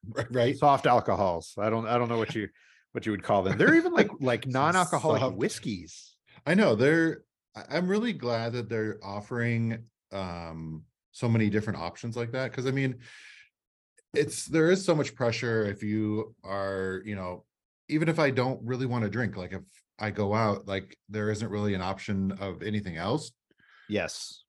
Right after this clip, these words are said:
Speaker 2: right.
Speaker 1: So you just are like, "Well, I guess I'm gonna drink and get,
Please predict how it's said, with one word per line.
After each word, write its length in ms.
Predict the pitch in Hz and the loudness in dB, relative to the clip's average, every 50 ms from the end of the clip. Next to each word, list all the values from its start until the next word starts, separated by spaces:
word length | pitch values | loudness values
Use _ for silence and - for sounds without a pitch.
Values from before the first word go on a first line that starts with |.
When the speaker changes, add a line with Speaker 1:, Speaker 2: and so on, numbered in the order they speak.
| - | -2
Speaker 2:
right. 180 | 107 104 - 117 | 2 4 4 4
Speaker 1:
So 300 | 107 104 101 101 104 - - | 4 4 2 0 -4 -6 -4
you 200 | 120 113 110 101 | -4 -2 -2 -2
just 360 | 95 110 110 107 104 - - | 0 2 0 0 0 0 -2
are 160 | 113 107 104 | 0 0 0
like, 280 | 101 98 98 92 92 110 | 0 0 -2 -2 -2 -2
"Well, 240 | 110 107 104 101 | -2 0 0 0
I 100 | 98 101 | -2 -4
guess 220 | 92 104 104 101 - | -4 -6 -6 -6 -8
I'm 160 | 101 90 92 | -8 -8 -8
gonna 240 | 90 107 104 101 92 | -6 -6 -4 -4 -4
drink 520 | 85 98 104 104 90 85 85 80 - - - _ _ _ _ _ _ _ _ _ - | -4 -2 -2 -2 -2 -2 -6 -12 -16 -18 -20 _ _ _ _ _ _ _ _ _ -8
and 100 | 95 92 | -8 -4
get, 260 | 92 92 95 - | -4 -4 -6 -6